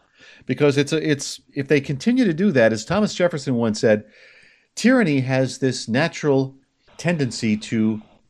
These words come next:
uh, increase, and liberty has this natural tendency to, to decrease or recede for whatever reason. But I'm getting off,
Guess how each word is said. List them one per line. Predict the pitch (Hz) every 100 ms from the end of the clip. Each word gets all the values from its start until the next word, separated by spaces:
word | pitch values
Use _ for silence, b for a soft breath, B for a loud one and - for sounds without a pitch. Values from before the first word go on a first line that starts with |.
| _ -
uh, | -
increase, | 196 226 208 98 95 127 - - 123
and | 123
liberty | 139 214 185 139
has | 117 127 123
this | 131
natural | 127 120 120 117
tendency | - 131 127 113 127 120
to, | - 131 120 120 -
to | 131
decrease | 135 202 - 92
or | - 120
recede | 117 117 - 202 104 -
for | 120
whatever | 113 131 127
reason. | 127 131 - 67 _ _ _ _ _ _
But | 131
I'm | 135
getting | 151 143
off, | 127 120